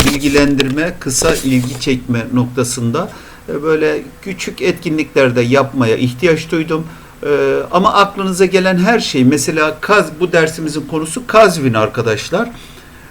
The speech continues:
E, lütfen yorumlar kısmına "Kazvin neresidir?" yazınız. Kazvin nedir? Kazvin neresidir? Kazvin bir şehir midir? Nerededir? Özellikleri nelerdir?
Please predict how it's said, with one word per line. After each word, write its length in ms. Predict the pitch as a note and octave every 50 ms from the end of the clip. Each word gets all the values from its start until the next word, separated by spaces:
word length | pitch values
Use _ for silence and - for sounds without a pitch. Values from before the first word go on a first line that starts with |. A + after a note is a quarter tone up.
| - -
E, 40 | E3 E3 E3 D#3+ E3+ G3+
lütfen 500 | B3 B3+ A#3+ - - E3+ D#3 F3 G#3+ A3+ - - D#3+
yorumlar 520 | D3 D3+ E3 F3+ F3 F3 G3 A3 - -
kısmına 540 | - - D#3+ - - - A#2+ G#2 G2 F2+ G2+ - - - - - - - - - - - - - - - - - - - - - - - - - -
"Kazvin 680 | - F3+ G#3 A3 G3+ F3+ F3 E3 F#3 G3 A3 G#3+ F3+
neresidir?" 580 | D#3+ E3+ F#3+ F#3+ F3 F3 - D3 B2+ B2 E3+ E3+
yazınız. 760 | D#3+ C3+ C#3 C#3 B2+ B2 G#2+ F#2 F2 E2+ - - - - - - -
Kazvin 600 | - E3 E3+ E3+ - D3 D3 E3+ E3+ E3 C#3+ C#3+
nedir? 460 | D#3 D#3 C3+ C3 B2 - - - - - - -
Kazvin 540 | - D3+ D3+ D3 C3+ C#3 D3 D#3 D3+ C3 B2+
neresidir? 600 | B2+ C3 C#3 C#3+ C#3+ - D3 C3 A#2+ G2+ - - - - - -
Kazvin 520 | - - C#3+ C#3+ C3 B2 C3 D3 D3 C#3+ C3
bir 100 | C3 C3
şehir 360 | B2+ - - A2 A2 B2 C#3
midir? 380 | C3+ C#3+ C#3+ B2+ B2+ A2+ G#2+ - - - - - - -
Nerededir? 680 | - A#2 A#2+ B2+ C#3 C#3 - D3 C3+ B2 A2+ F#2+ - - - - -
Özellikleri 800 | - C3 B2+ A#2+ C3 B2 B2+ B2 B2 B2 C3 B2+ B2+ C#3+ D3 C#3
nelerdir? 680 | B2 A2+ A2 A#2+ C3+ D3+ C#3+ B2+ A#2 G2 - - -